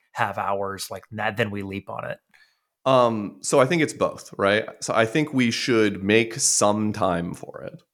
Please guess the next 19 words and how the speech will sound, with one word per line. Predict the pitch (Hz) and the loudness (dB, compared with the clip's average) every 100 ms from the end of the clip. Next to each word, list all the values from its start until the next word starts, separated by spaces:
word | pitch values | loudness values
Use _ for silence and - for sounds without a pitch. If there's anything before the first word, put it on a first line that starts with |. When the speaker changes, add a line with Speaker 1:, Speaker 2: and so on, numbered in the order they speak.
| _ | _
Speaker 2:
right? | - 90 110 | -2 0 0
Speaker 1:
Mm-hmm. | 104 98 _ _ - | -2 -8 _ _ -4
Speaker 2:
Even | 120 135 | -2 0
if | 131 | 0
that's | 117 95 - - _ _ | 2 0 -2 -12 _ _
half | - 110 110 | -2 -2 0
a | 110 | -2
day | 101 98 95 | 0 0 0
a | 90 | -2
week, | 85 87 - - - - _ _ _ - | -4 -8 -12 -20 -20 -20 _ _ _ -2
Speaker 1:
Yeah. | 113 | 2
Speaker 2:
right? | 87 95 - _ _ _ | 2 -2 -10 _ _ _
But, | - 92 | 0 4
like, | 98 | 4
we | 92 104 | 2 0
find, | 101 101 95 92 | 2 2 2 0
like, | 92 92 90 - _ _ _ _ _ | -2 -2 -4 -10 _ _ _ _ _
four | 127 123 | 4 6
hours | 113 107 104 101 101 - - | 6 4 4 2 0 -4 -8